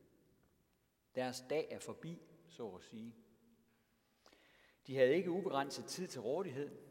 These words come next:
Gud var kommet til dem i øjenhøjde. Han havde sagt, at de skulle vende om og følge ham. Han havde krævet en reaktion af dem.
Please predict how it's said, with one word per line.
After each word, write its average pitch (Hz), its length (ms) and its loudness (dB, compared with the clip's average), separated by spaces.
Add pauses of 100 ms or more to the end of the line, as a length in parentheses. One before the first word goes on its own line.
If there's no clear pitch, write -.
(180)
Gud 175 160 -2
var 160 100 -2
kommet 156 360 -6
til 180 200 -4
dem 143 140 -10 (760)
i 107 80 -10
øjenhøjde. 143 640 -4 (1500)
Han 139 140 -6
havde 135 140 4
sagt, 156 300 2
at 120 140 -2
de 131 80 -4
skulle 123 280 -4
vende 120 180 0
om 160 200 -2 (560)
og 113 100 -12
følge 170 320 -4
ham. 151 260 -8 (1400)
Han 120 160 -8
havde 117 140 -2
krævet 131 460 -2
en 101 280 -6 (160)
reaktion 107 640 -6 (480)
af 135 140 -4
dem. 175 100 -12